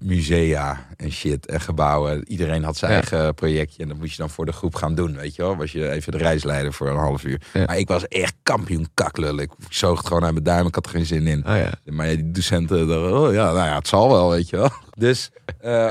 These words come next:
Speaker 1: op een gegeven moment ben ik ook een keer naar,
Speaker 2: <clears throat>
Speaker 1: eh, profielwerkstukpresentaties van mijn vrienden allemaal gegaan.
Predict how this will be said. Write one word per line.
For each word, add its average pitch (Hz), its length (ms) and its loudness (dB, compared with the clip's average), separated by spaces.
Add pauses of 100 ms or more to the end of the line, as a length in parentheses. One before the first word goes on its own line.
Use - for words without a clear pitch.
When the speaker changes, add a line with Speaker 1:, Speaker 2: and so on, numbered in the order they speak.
Speaker 1:
op 120 120 -6
een 120 60 -10
gegeven 135 180 4
moment 131 180 2
ben 117 120 4
ik 113 120 4
ook 139 140 8
een 127 100 -2
keer 107 200 2
naar, 107 420 6 (200)
Speaker 2:
<clears throat> - 320 -20
Speaker 1:
eh, 87 200 -6 (220)
profielwerkstukpresentaties 127 2000 2
van 120 240 4
mijn 113 140 0
vrienden 117 320 0
allemaal 120 400 4
gegaan. 120 440 0